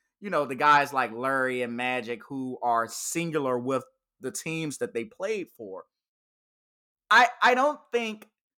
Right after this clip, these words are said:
s-, considering the guy that he's slotting next to Jordan with, I don't think that's really gonna be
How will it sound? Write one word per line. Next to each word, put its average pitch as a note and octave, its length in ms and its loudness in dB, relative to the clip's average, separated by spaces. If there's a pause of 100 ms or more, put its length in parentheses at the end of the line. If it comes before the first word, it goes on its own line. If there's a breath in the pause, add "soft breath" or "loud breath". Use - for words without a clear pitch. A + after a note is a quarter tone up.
(140)
s-, - 140 -18 (100)
considering A3 760 -2 (320)
the E3+ 220 -6
guy F#3 520 6
that D3+ 340 -2
he's F#3+ 400 -12
slotting G3 520 0
next D#3 320 -6
to C3+ 100 -14
Jordan D3+ 440 -6
with, B2 200 -8 (760)
I G3 100 4
don't B3+ 220 2 (180)
think A3+ 300 -10
that's G3 260 4
really A3 320 -2
gonna G3 220 -4
be E3 340 -10